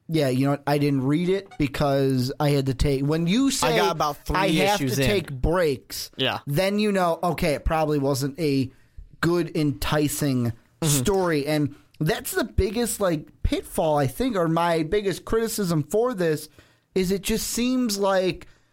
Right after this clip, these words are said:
Speaker 1: the stories were too chunk, chunk, chunk, chunk, chunk, chunk,
Speaker 2: Yeah.
Speaker 1: and just cut up and, and tried to put together cookie cutter style.
Speaker 2: Yeah, and it just kinda dragged for me too, be-,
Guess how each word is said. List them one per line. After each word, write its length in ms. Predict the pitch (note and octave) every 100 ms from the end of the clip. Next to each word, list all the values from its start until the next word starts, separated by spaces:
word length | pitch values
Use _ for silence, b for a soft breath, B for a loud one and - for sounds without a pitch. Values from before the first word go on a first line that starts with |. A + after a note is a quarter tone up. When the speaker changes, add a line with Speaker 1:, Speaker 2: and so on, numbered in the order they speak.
| _
Speaker 1:
the 160 | D3 F3
stories 640 | - - F3+ F#3+ F#3 E3+
were 120 | E3
too 400 | D#3+ F3 D#3 B2 -
chunk, 380 | - D3+ D3+
chunk, 320 | - C#3 C#3 -
chunk, 320 | A#3+ A#3 -
chunk, 340 | E3 D3+ -
chunk, 300 | - G#3+ -
chunk, 200 | - D3
Speaker 2:
Yeah. 140 | B2 C#3+
Speaker 1:
and 100 | C3
just 240 | B2 -
cut 320 | - F3 - -
up 340 | C#3 - - -
and, 280 | E3+ C3+ B2+ b b b
and 200 | - D3
tried 240 | A#2+ D#3+ D3+
to 80 | C3+
put 260 | - D3+
together 380 | D#3 D3+ D3 C3+
cookie 320 | - E3 D3
cutter 300 | C3+ C#3+ B2
style. 260 | - - C#3
Speaker 2:
Yeah, 240 | G#3+ G#3+ -
and 160 | G#3+
it 80 | A3
just 200 | C4+ C4
kinda 240 | C#4+ C4+
dragged 480 | G3+ E3 E3 E3+ F3
for 100 | F3+
me 160 | E3 D3
too, 340 | - D#3+ D3+
be-, 200 | C#3 C#3+